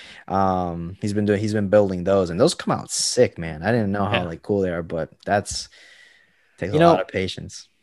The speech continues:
Speaker 3: I always wondered why, why not just call the flying one the Bat? 'Cause they already fly.
Speaker 1: The Bat.
Speaker 3: I mean, I know it doesn't
Speaker 2: The
Speaker 3: have,
Speaker 2: Bat
Speaker 3: like,
Speaker 2: Bat.
Speaker 3: the same ring, but just, no, just the Bat. Just get in the Bat. I don't know.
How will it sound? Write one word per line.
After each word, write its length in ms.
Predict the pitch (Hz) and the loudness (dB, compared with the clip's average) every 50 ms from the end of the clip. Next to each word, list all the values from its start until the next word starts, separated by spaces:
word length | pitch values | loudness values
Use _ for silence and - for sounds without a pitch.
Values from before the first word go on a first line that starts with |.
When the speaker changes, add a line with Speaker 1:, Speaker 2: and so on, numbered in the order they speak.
| - - | -4 2
Speaker 3:
I 120 | 135 156 | 4 6
always 240 | 185 208 214 185 - | 6 6 4 2 2
wondered 340 | 98 95 95 90 87 85 80 | 2 2 4 4 4 2 4
why, 500 | 82 90 90 92 92 92 90 87 82 - _ _ _ _ _ _ _ _ _ _ | 6 8 8 8 8 6 4 2 -2 -8 _ _ _ _ _ _ _ _ _ _
why 300 | - 92 85 87 90 - | -20 -10 -4 0 0 2
not 220 | 101 117 - 95 92 | 2 2 0 -2 -4
just 200 | 107 101 - - | -6 -8 -6 0
call 180 | - 101 95 | 4 4 4
the 80 | 90 90 | 4 2
flying 360 | - - 90 87 85 87 85 | -2 0 0 0 0 0 -2
one 260 | 82 82 82 80 80 | -2 -2 -2 -2 -4
the 100 | 76 67 | -6 -6
Bat? 340 | - - - - 135 - - _ - - _ _ _ _ _ _ _ _ _ - - - - - - _ _ - - | -6 -4 -4 -4 -4 -6 -10 _ -20 -20 _ _ _ _ _ _ _ _ _ -20 -18 -14 -14 -14 -14 _ _ -16 -14
'Cause 180 | - - 85 - | -12 -10 -10 -6
they 120 | - 82 82 | -4 -2 0
already 320 | 90 104 98 101 95 92 | 0 0 0 0 -2 -2
fly. 480 | 80 - - - 143 143 - - - - - - _ _ _ - - - - - - - _ _ _ _ _ _ _ _ - - _ _ - | -4 -8 -8 -6 -4 -4 -4 -4 -6 -14 -18 -20 _ _ _ -4 -2 -2 -2 -2 -6 -16 _ _ _ _ _ _ _ _ -20 -20 _ _ -16
Speaker 1:
The 140 | - - 80 | -12 -12 -10
Bat. 400 | - 73 - - - - - - _ _ _ _ _ - - - - - | -8 -8 -10 -10 -14 -20 -20 -20 _ _ _ _ _ -20 -20 -20 -14 -6
Speaker 3:
I 40 | 92 | -2
mean, 140 | 92 92 | 0 2
I 60 | 98 107 | 4 6
know 140 | 123 143 | 8 8
it 80 | 135 104 | 8 8
doesn't 220 | 110 104 98 101 | 6 4 4 4
Speaker 2:
The 40 | 90 | 4
Speaker 3:
have, 200 | 117 98 98 92 90 | 6 6 6 6 6
Speaker 2:
Bat 20 | |
Speaker 3:
like, 80 | 143 139 | 4 4
Speaker 2:
Bat. 60 | 156 | 4
Speaker 3:
the 60 | - | 2
same 380 | - - - 101 95 92 78 73 | 0 2 2 2 0 0 0 -2
ring, 360 | 80 85 87 95 107 120 - _ _ _ _ _ _ _ _ - | -2 -2 -2 -2 -4 -8 -10 _ _ _ _ _ _ _ _ -8
but 80 | - 101 | -8 -6
just, 240 | - 123 117 - - | -4 -4 -6 -4 0
no, 140 | 185 208 196 | 0 0 0
just 200 | - 151 - - | 0 -2 -4 -4
the 60 | 214 | -4
Bat. 300 | 190 - 190 202 - - _ _ _ - | -4 -2 -4 -4 -4 -6 _ _ _ -16
Just 180 | - - - | -10 -8 -6
get 120 | - 151 - | -8 -8 -8
in 40 | 120 | -10
the 60 | 120 | -12
Bat. 240 | - - - - - | -10 -10 -12 -10 -10
I 120 | - 113 | -10 -10
don't 160 | 113 - - - | -8 -10 -12 -14
know. 180 | - - - | -16 -18 -18